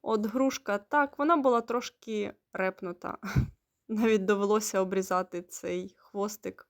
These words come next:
бо він просто одломився. Але в мене все вийшло. І тепер це повноцінний виріб. Нехай і з тріщинками. Так і буде. Друзі, чергова ялинка готова.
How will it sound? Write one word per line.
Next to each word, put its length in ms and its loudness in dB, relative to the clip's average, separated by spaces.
бо 160 -2
він 160 -4
просто 400 -6
одломився. 640 -8
Але 280 2
в 40 2
мене 220 0
все 240 -4
вийшло. 540 -6
І 100 -6
тепер 540 -2
це 360 -4
повноцінний 760 0
виріб. 420 0
Нехай 480 -2
і 80 -10
з 100 -14
тріщинками. 840 -10
Так 240 -6
і 40 -4
буде. 380 -8
Друзі, 220 -4
чергова 360 -2
ялинка 360 -2
готова. 400 -4